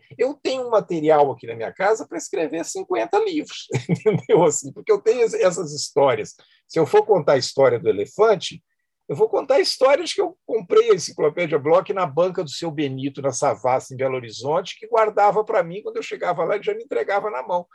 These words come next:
Quer dizer, em sessenta e sete, eu tinha dezessete anos, né? Então, assim, eu acho que é, é, é essa confusão toda, né, que, de, de coisas e de acontecimentos que eu fui guardando,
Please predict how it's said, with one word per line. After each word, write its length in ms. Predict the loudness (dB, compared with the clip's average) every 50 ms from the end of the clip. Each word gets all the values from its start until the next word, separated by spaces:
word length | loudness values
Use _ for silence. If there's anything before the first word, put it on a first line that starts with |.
| _ _ _ _ _
Quer 100 | _ -4
dizer, 380 | -4 -2 -4 -4 -4 -4 -6 -10 _ -18 -14
em 120 | -12 -10 -10
sessenta 440 | -8 -10 -10 -8 -10 -10 -10 -10
e 60 | -10 -8
sete, 720 | -8 -6 -4 -2 -2 -2 -4 -6 -8 -10 -12 -12 -14 _
eu 100 | -10 -10
tinha 160 | -4 -4 -4 -4
dezessete 640 | 0 0 0 0 0 -2 -2 -2 -4 -4 -6 -6
anos, 520 | -4 -4 -4 -6 -8 -10 -14 -14 -14 -16 _ _ _ _ _ _ _ _
né? 220 | -8 -8 -8 -8 -10 _ _ _ _ _ _ _ _ _ _ _ _ _ _ _ _ _
Então, 320 | -6 0 4 6 6 6
assim, 180 | 4 2 0 0
eu 100 | 0 2
acho 260 | 2 0 -2 -6 -6
que 100 | -4 -2
é, 360 | 0 2 2 2 2 0 -4 _ _ _ _ _ _ _ -6
é, 680 | -4 -4 -2 -2 -4 -4 -6 -6 -8 -8 -10 -12 -12 -14 -16 -16 -18 -18 -18 -18 -18 -18 -16 -14 -12
é 340 | -10 -6 -4 -2 -2 0 -2
essa 260 | -2 -4 -4 -10 -10 -2
confusão 960 | -2 -2 -2 -2 -8 -10 -10 -8 -6 -2 0 2 2 2 2 2 0 -6 -10 -16 _
toda, 500 | -8 -4 -4 -4 -4 -4 -6 -8 -8 _ _
né, 200 | -6 -4 -4 -4
que, 180 | -6 _ -18 -20 -20 -20
de, 280 | _ -20 -20 -20 -20 -18
de 120 | -18 -18 -18 _
coisas 640 | _ 2 6 6 6 6 6 4 0 -2 -6 -8 -8 -8
e 60 | -8
de 140 | -6 -6 -4
acontecimentos 800 | -2 -2 -4 -4 -4 -6 -6 -6 -8 -6 -4 -4 -4 -4 -2 2
que 60 | 2
eu 100 | 2 4
fui 140 | 2 -4 0
guardando, 600 | 2 2 2 2 0 0 0 0 0 -2 -6